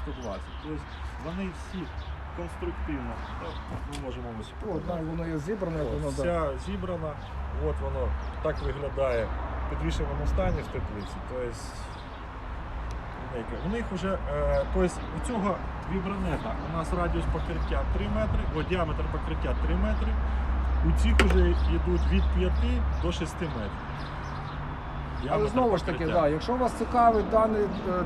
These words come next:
Speaker 2: тип поливу, ви краще звертайтеся до нас, тому що в нас є схеми, як це правильно зробити, як розташувати в теплиці, для того, щоб ва-, у вас була рівномірність поливу,
Speaker 1: Да,
Speaker 2: е,
Speaker 1: щоб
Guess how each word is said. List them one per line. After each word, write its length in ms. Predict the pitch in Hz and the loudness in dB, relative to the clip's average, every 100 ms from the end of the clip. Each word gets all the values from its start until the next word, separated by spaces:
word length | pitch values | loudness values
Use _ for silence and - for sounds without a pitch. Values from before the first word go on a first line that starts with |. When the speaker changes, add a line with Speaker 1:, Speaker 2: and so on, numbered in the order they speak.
| - | 2
Speaker 2:
тип 120 | 220 | 0
поливу, 540 | - 208 220 277 233 180 | 0 -2 2 2 2 0
ви 100 | 196 | 0
краще 340 | 233 220 208 | 2 2 2
звертайтеся 540 | 190 208 220 214 214 | -4 2 6 4 4
до 100 | 196 | -2
нас, 240 | 220 247 226 | 0 0 0
тому 160 | 214 214 | -2 -2
що 120 | 202 | -2
в 60 | 208 | 0
нас 220 | 208 185 | 0 0
є 60 | 185 | -4
схеми, 460 | - 214 214 196 - - 156 | -2 -2 2 2 0 -8 0
як 140 | 202 208 | 0 0
це 60 | 202 | -4
правильно 380 | 214 208 202 | 0 0 0
зробити, 400 | 180 190 202 208 | -2 -2 0 0
як 100 | 196 180 | 0 -2
розташувати 540 | 170 180 196 196 190 | -4 -4 0 0 0
в 40 | - | -4
теплиці, 300 | 196 240 247 170 | -2 -2 -2 -2
для 80 | 160 | -2
того, 200 | 202 202 | 0 0
щоб 140 | 185 | -2
ва-, 300 | 180 202 190 165 156 | -2 0 0 -2 0
у 40 | |
вас 140 | 190 180 156 | 2 2 0
була 200 | 196 185 | 0 2
рівномірність 640 | 185 196 202 220 180 156 | 2 0 2 2 2 -2
поливу, 480 | - 165 160 151 151 - - | -2 0 2 4 2 0 -4
Speaker 1:
Да, 100 | 151 | -2
Speaker 2:
е, 40 | |
Speaker 1:
щоб 160 | 160 | 2